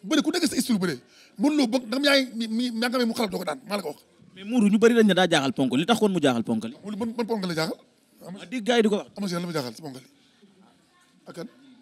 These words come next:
Speaker 1: Ah, Gris waay. Ama Sène Gris.
Speaker 2: Ah, Gris Bordeaux ak Modou Lo bëriwuñu Modou.
Speaker 1: Champion la.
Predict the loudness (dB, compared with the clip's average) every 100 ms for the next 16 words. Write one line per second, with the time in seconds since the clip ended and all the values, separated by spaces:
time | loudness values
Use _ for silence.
0 | -20 -20 -20 -20 -20 -20 _ _ -20 -16
1 | -14 -14 -18 -20 -20 -20 -20 -20 -20 -18
2 | -18 -8 -4 -4 -6 -10 -14 -18 -20 _
3 | _ _ -12 -10 0 6 8 8 6 6
4 | 6 8 6 6 6 6 4 0 -14 0
5 | 0